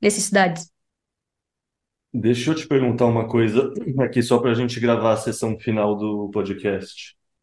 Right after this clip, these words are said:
Speaker 2: Você conhece a história do Set for Privacy?
Speaker 1: Sim, superficialmente. Eu sei que ele era super envolvido com o Monero e fez vários artigos, ajudava a desenvolver,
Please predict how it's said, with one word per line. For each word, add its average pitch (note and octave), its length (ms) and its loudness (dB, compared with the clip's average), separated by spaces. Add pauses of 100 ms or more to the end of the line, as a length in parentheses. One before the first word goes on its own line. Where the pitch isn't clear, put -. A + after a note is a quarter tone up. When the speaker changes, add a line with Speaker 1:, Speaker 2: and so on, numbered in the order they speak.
(380)
Speaker 2:
Você A#2 280 0
conhece D3 500 2
a C#3+ 40 4
história A2 680 2
do G2+ 640 -2
Set - 480 -2
for G2 160 -2
Privacy? G#2+ 720 0 (2250)
Speaker 1:
Sim, C4 200 6
superficialmente. C4+ 920 4
Eu F#3 60 2
sei G3+ 180 2
que G#3 120 0
ele A3 140 6
era G#3+ 160 6
super A3+ 260 -2
envolvido A3 380 2
com A3 120 -4
o - 20 0
Monero G3+ 640 4 (100)
e G#3 260 -4 (720)
fez G#3 180 0
vários G3+ 220 4
artigos, A3+ 720 2
ajudava G3 340 2
a - 20 2
desenvolver, G3 800 2